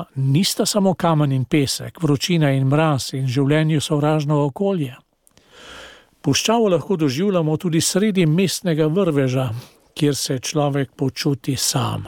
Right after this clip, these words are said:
Puščavo lahko doživljamo tudi kot posledico epidemije, v kateri smo, ker nas obrača k sebi in vedno manj opažamo ljudi okoli sebe.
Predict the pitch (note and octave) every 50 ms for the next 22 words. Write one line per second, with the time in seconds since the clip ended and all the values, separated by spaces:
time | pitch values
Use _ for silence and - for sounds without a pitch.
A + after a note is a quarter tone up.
0 | - - - _ _ _ _ _ _ - - _ - - - - - - - -
1 | - - _ - D3+ B2+ - - F#3 F#3 F3+ F#3 F3 D#3+ C3 - F#3+ E3 D3+ C#3
2 | A#2+ B2+ E3+ F#3 F3 E3+ E3 D#3 D#3 D3+ D3 C#3 - - F3 D#3 D3+ C#3+ D3+ D3
3 | D3 D3+ - D#3 D3 - _ - C#3+ - - - G3 F#3 E3 F3 D3 - F3 D3+
4 | C#3+ C#3+ - - C#3+ C#3 D3+ D3+ G3+ A#3+ A#3+ F#3+ C#3+ - - C3 - D#3 C#3 C#3+
5 | B2+ - - - D3+ C#3+ C3+ B2+ G#2+ - _ - - - _ _ _ _ - D#3
6 | C3 C#3 C#3 B2 - - C#3+ A#2+ A#2+ C#3 C#3+ D3 D#3 D3 - D#3 B2+ - - -
7 | - F3 F3 F3 E3 C3+ C3+ C3 C3 B2+ B2 C3 E3 E3 D3 D3+ D3+ D3+ F#3+ A#3+
8 | A#3 G#3 D3 - D#3 C#3+ C#3 C3 C3+ C#3 C3 C3 C3 B2+ C3 C3 C3+ D#3 D3 C3+
9 | C3+ - D3+ C#3 C#3 C#3+ C3+ - - C#3+ C3+ C3 A2 B2